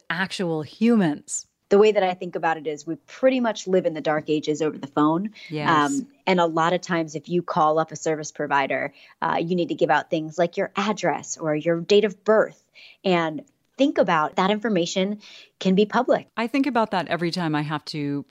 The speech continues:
Speaker 1: choose security questions to answer for a particular company or website,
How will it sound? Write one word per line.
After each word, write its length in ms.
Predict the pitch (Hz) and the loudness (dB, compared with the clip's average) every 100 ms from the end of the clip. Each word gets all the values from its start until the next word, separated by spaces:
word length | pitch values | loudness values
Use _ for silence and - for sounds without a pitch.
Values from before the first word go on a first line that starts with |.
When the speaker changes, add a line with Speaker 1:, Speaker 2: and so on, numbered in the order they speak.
| - | -8
Speaker 1:
choose 580 | - 233 190 165 151 - | -4 0 2 0 -2 -6
security 800 | - 165 - 147 143 139 135 - | -8 -8 -8 -8 -6 -8 -10 -12
questions 720 | - 143 - - - - - | -6 -6 -6 -12 -14 -14 -12
to 100 | - | -10
answer 640 | 147 135 139 - 131 - 147 | -8 -6 -8 -10 -12 -14 -18
for 240 | _ 156 139 | _ -8 -6
a 140 | - | -6
particular 800 | - 160 165 143 147 139 135 135 - | -4 -6 -6 -10 -8 -6 -8 -10 -6
company 460 | 165 147 139 135 | -4 -2 -2 -2
or 80 | 131 | -2
website, 540 | 131 131 - 127 123 | -6 -8 -10 -10 -10